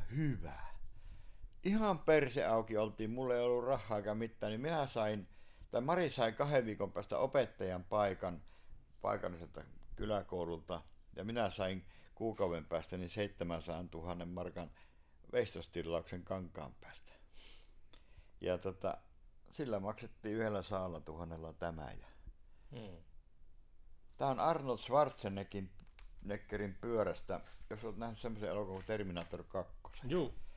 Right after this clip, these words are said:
Speaker 1: Tästä seuraava valmisten numero Arskala. Se
Speaker 2: Okei.
Speaker 1: pyörä. Ja se pyörä on nykyään siellä Saksa-Itävalta-rajalla Arskan klubilla siellä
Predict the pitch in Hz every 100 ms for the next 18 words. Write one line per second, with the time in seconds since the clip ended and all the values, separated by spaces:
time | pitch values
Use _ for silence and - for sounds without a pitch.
0 | - - - - - - - - - 147
1 | - 110 127 123 113 101 101 101 85 -
2 | 80 80 82 85 90 67 92 90 - 76
3 | 71 - - - - - - - - 107
4 | - 117 92 80 - - - - - -
5 | - - 110 123 139 147 117 104 104 104
6 | 107 104 98 110 101 98 - - 120 -
7 | 113 98 - 98 110 98 87 87 85 85
8 | 85 82 92 90 - 82 - 95 90 92
9 | 80 73 80 80 82